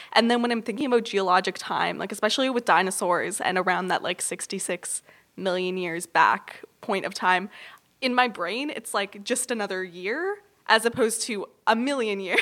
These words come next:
<laughs> Like, I have to remind myself, tweak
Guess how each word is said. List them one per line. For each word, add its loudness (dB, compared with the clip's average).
<laughs> 4
Like, 4
I 6
have 4
to -2
remind 0
myself, -6
tweak -6